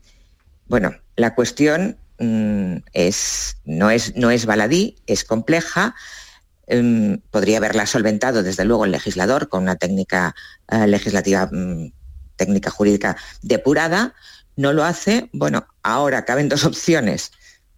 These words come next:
O que el legislador, de nuevo, haga una regulación en la que,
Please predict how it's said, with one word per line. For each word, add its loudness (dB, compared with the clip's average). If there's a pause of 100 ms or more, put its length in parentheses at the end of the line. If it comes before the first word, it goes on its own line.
(360)
O 0 (100)
que 4
el 4
legislador, 2
de 0
nuevo, 2 (1040)
haga 0
una 2
regulación 2 (540)
en 4
la 0
que, -2